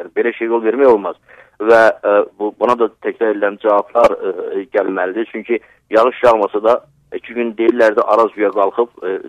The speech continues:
mən dünən dəqiqləşdirdik, iki gündə Arazın səviyyəsi əslində düşübdür. İndi Mingəçevir tərəfdən gələn sudan danışılır, əleyhinə bu gün Milli Məclisin sədri təklif vermək istədi, amma, e, e, orada vəziyyətin həqiqətən ciddi bir şəkildə, e,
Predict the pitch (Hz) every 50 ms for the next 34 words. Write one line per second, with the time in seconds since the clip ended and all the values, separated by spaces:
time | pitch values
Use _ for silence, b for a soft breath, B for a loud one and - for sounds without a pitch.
0 | - _ _ - 98 104 101 104 92 95 104 101 98 90 98 101 98 95 98 95
1 | - - 104 117 123 113 - 98 - - 113 107 98 98 98 95 98 98 95 -
2 | 101 92 90 85 - - 95 - - 98 98 101 92 - - - 90 - _ -
3 | - _ b b b b b b - 90 98 107 110 113 107 107 113 - - 113
4 | 117 113 - 120 113 107 - 113 107 104 113 107 107 101 - - 110 117 113 110
5 | 107 101 98 - - 107 113 123 - - 101 104 107 98 98 104 110 110 95 -
6 | _ _ _ _ _ - 98 95 104 104 95 - _ - 101 101 101 101 107 104
7 | 104 101 95 - 107 98 - - 95 - 98 104 104 92 - _ _ _ _ -
8 | 107 98 - - 104 - - - 87 95 95 92 - - 95 95 110 127 - 113
9 | 104 104 107 104 95 - _ _ _ _ _ _ - 98 98 98 98 - 92 101
10 | 98 90 - - 98 104 - 117 110 107 107 98 98 101 95 - - 104 104 98
11 | - 113 101 - 107 98 92 101 95 - - 107 104 98 - - 107 98 - -
12 | 101 92 107 107 101 - - _ B B B B -